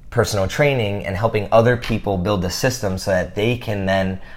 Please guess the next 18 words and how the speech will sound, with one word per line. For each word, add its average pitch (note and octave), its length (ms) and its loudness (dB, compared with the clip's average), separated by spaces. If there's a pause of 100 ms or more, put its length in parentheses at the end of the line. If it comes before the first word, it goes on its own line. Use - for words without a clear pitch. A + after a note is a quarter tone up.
operate G#2+ 440 8
their G2+ 120 2
business G2 440 2
and F#2+ 160 -2
do G2 80 0
what G2+ 120 0
they F#2 120 2
love, G2 520 4 (180)
spend G2 340 4
less G2+ 220 2
time A2+ 220 4
on G#2 100 4
the F#2+ 240 4
administrative G#2 680 0
things D#3 460 -2 (300)
and G2+ 160 2
more A2 220 6
time G2 580 0